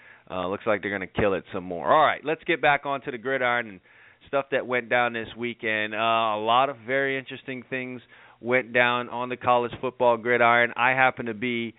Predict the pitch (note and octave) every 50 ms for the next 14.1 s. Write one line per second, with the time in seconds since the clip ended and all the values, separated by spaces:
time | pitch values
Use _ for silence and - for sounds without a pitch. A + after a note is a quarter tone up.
0 | - - - - - - - G2+ G#2 G#2 G2+ G2 F#2+ F#2+ F#2+ F#2 - - A2+ G#2+
1 | - - C#3 C#3 C3+ C3 C3 B2+ C3+ C#3+ D#3 D3+ - E3 E3 D#3+ D3+ - C#3 B2+
2 | B2 B2 C3 C3+ C3 B2+ B2 B2 A#2+ B2+ B2+ B2+ B2+ C3 C3+ - C#3 A#2+ - -
3 | B2+ A#2+ A2+ - B2 B2 A#2+ A#2 G#2 A#2 A#2 A2 G#2 A#2 A#2+ A#2+ A#2 - A#2+ A2
4 | G#2 - - - _ _ - A2+ A#2+ A2+ - A#2 B2 B2+ A#2 - G#2+ G2 G2 F#2+
5 | _ - - - - - A#2+ B2 C3+ C#3+ C#3+ C#3+ B2 B2 - - C3+ C3 C3 C3
6 | B2 A2+ G#2+ A#2+ A#2+ A#2 A#2 A#2 A2 A2 - G#2 A2 G#2+ G#2+ G#2+ G#2+ G#2+ F2 G#2
7 | A#2+ B2+ B2+ B2 B2 A#2+ A#2 A2 - G#2 G#2 A2+ A2+ A2+ A2 A2+ A2+ - - -
8 | - - - - - - B2 C3 C3 C3 B2+ B2+ - - - - C3 C3 B2+ B2+
9 | B2+ B2 A#2 C3+ B2 A#2+ A2 A2 A#2+ B2 B2 B2 A#2+ A#2 G#2+ G#2+ G#2 A2+ A#2 A#2+
10 | A2 G#2 - A#2 B2 B2 A#2+ A#2 A2+ A2 A2 G#2 - A#2+ A#2 A2+ G#2+ - - -
11 | A#2 G#2+ G2+ F#2+ - B2+ B2 A#2 A#2 G#2+ G#2 F#2+ - A#2+ A#2+ A#2 - A#2+ A#2 A2
12 | - - - - - - _ - B2 B2+ B2+ B2+ B2+ B2 A#2+ A#2 A2+ A2 G#2 F2+
13 | - - A#2+ B2 B2+ A#2+ - - A#2+ A#2+ A#2+ A#2+ A2+ G#2 G2 A2+ A2 A2 A2+ A2
14 | A2